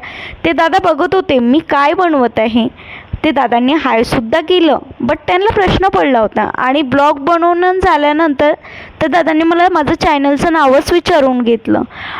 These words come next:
आणि नावच काय, त्यांनी मला डायरेक्ट सर्चच मारून घेतलं. त्यासोबत मला आनंदसुद्धा झाला आणि सर्वांनी मला हाय, हॅलो सर्व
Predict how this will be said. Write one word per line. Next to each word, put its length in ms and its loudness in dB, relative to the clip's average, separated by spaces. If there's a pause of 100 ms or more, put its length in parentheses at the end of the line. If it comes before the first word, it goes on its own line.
आणि 240 0
नावच 460 2
काय, 340 2 (120)
त्यांनी 200 0
मला 220 2
डायरेक्ट 320 0
सर्चच 520 0
मारून 320 2
घेतलं. 440 0 (580)
त्यासोबत 420 2
मला 200 4
आनंदसुद्धा 800 2
झाला 420 0 (360)
आणि 420 2
सर्वांनी 540 2
मला 400 2
हाय, 460 2
हॅलो 420 2
सर्व 300 2